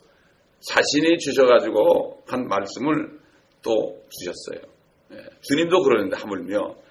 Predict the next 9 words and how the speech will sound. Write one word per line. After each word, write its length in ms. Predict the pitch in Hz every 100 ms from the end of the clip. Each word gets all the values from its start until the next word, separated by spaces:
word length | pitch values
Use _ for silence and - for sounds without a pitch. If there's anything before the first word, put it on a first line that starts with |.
| - - -
우리도 560 | 101 104 104 - - - _ _
무슨 320 | - 110 127 120
말을 360 | 110 110 110
하려거든, 360 | 104 98 101 143 -
사도 160 | 110
베드로가 440 | 104 95 90 - - -
무슨 360 | 104 113 113 107
말을 380 | 101 101 101
하려거든 560 | - 107 98 98 - -